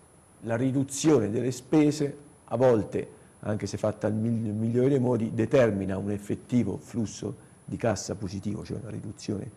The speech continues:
cioè un maggiori soldi in cassa, perché ne spendi meno in tempi a volte un po' più lunghi. Quindi,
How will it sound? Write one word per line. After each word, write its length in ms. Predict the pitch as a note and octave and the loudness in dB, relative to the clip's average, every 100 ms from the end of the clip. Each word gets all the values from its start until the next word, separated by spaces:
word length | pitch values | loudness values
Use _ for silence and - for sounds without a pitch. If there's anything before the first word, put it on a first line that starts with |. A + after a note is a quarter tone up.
| - - - | -20 -20 -20
cioè 140 | - - | -14 -10
un 160 | G2+ F#2 | -6 -4
maggiori 360 | F#2+ G2 G#2 | -2 2 0
soldi 280 | F#2 G2 G2+ | 0 -2 -2
in 60 | B2 | -2
cassa, 280 | A2 G#2+ | -4 -4
perché 280 | - - - | -6 -6 -4
ne 80 | G#2 | -4
spendi 500 | - - A#2 A#2+ C#3 | -4 -2 -2 0 2
meno 440 | B2+ A#2+ G#2 - - - - | 2 2 -2 -6 -20 -12 -4
in 120 | A#2 | -2
tempi 320 | A2+ G#2 G2 | 2 0 0
a 40 | F#2+ | -2
volte 320 | G2 F#2 - | -2 -2 -6
un 100 | - | -10
po' 200 | - - - - | -10 -12 -16 -14
più 120 | G#2 | -12
lunghi. 360 | - F2 - - - _ _ _ _ _ | -10 -12 -14 -16 -18 _ _ _ _ _
Quindi, 380 | - G#2 F#2 F2+ | -4 0 0 -4